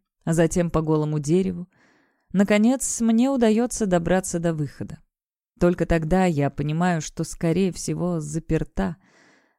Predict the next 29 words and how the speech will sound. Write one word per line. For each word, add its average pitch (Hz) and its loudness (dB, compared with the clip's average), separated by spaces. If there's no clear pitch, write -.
Но, 226 2
к - -12
моему 277 2
удивлению, 247 0
ручка 247 -2
легко 226 -2
поворачивается 196 -2
в 180 -6
моей 180 0
руке. - -10
Я 170 2
поднимаюсь, 165 -2
опираясь 180 2
на 175 2
ручку, 170 -4
и 226 4
жду, 220 2
пока 247 2
комната 226 2
перестанет 202 0
вертеться 190 -2
перед 165 -2
глазами. 151 -6
Затем 175 2
делаю 170 2
глубокий 165 -2
и 151 -4
медленный 151 -4
вдох. 156 -6